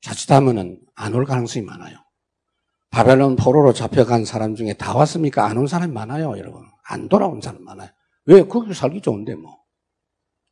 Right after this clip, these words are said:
더더욱이 애굽에 간 사람들이 가나안 땅에 올 이유가 없죠.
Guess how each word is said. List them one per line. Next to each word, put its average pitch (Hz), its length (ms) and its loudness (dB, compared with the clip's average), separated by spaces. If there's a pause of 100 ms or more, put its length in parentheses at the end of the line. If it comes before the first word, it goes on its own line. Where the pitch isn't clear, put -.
(500)
더더욱이 220 680 8
애굽에 180 680 8 (200)
간 143 160 4
사람들이 131 680 2 (340)
가나안 139 600 6
땅에 135 260 4
올 160 480 6
이유가 127 320 -4
없죠. - 480 -12